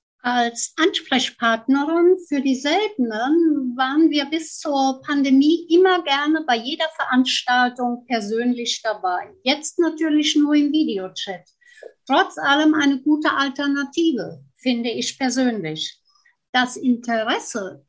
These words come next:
derer, die uns an den Infoständen aufgesucht haben, war immer sehr groß. Genauso der Gesprächsbedarf. Zum Ende der Veranstaltung fühlen sich alle besser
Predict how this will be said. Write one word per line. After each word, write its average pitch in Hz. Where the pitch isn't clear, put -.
derer, 269
die 262
uns 247
an 233
den 220
Infoständen 277
aufgesucht -
haben, 214
war 220
immer 262
sehr 302
groß. -
Genauso 262
der 277
Gesprächsbedarf. 160
Zum 233
Ende 339
der 269
Veranstaltung 262
fühlen 294
sich 262
alle 311
besser 277